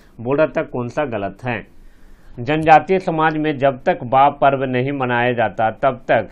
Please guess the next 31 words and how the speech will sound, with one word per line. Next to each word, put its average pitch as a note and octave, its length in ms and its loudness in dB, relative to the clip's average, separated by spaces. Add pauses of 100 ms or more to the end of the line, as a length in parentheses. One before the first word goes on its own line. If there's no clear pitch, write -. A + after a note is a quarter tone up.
(380)
कौन E3 220 -2
से D#3 300 -2
फूल D#3+ 340 -4
को C#3 240 -4
घर B2 240 -4
में C3+ 140 -4
लाना A#2+ 340 -2
वर्जित G#2 460 -8
होता G#2+ 240 -6
है, A2+ 100 -4
यानी D3 220 -4
कि D3 120 -8
मना G#2+ 280 -6
होता G2 380 -6
है? A2 240 -2 (1600)
साल, E3+ 580 6
साल D#3+ 380 2
का D#3+ 220 0
फूल D3 260 -2
को D3 200 2
लाना B2 340 -2
मना G#2+ 340 -6
है। A#2+ 180 -4 (560)
ऑप्शन B2+ 320 -4
नंबर D#3+ 300 -2
सी D#3+ 220 -8
यहाँ C#3 220 -2
पे E3 200 -4
राइट G2+ 260 -6
हो G2+ 60 -10
जाएगा। G#2 340 -4